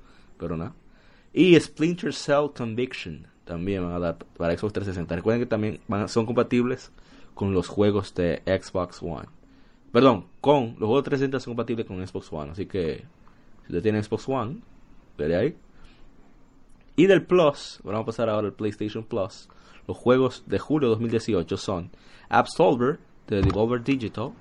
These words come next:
Heavy Rain, de Sony, que es ese juego de, de aventura gráfica, novela gráfica. Y para PlayStation tres tenemos Deception cuatro, The Nightmare Princess,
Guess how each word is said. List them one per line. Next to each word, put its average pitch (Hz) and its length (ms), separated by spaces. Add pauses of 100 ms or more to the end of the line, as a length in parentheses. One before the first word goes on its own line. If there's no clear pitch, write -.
(580)
Heavy 143 300
Rain, 143 480
de 95 200
Sony, 139 440 (500)
que 92 140
es 90 120
ese 101 360
juego 104 260
de, 92 200
de 87 200
aventura 87 380
gráfica, 104 380
novela 90 200
gráfica. 101 420 (680)
Y 165 180
para 147 260
PlayStation 143 560
tres 107 400
tenemos 101 380
Deception 110 480
cuatro, 127 460
The 110 100
Nightmare 104 440
Princess, - 720